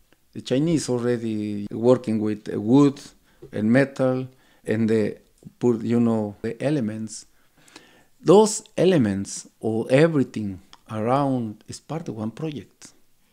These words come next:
We are part in the small project, or the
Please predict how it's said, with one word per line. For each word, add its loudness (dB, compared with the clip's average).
We 2
are 2
part -4
in -2
the -4
small 0
project, -6
or -10
the -2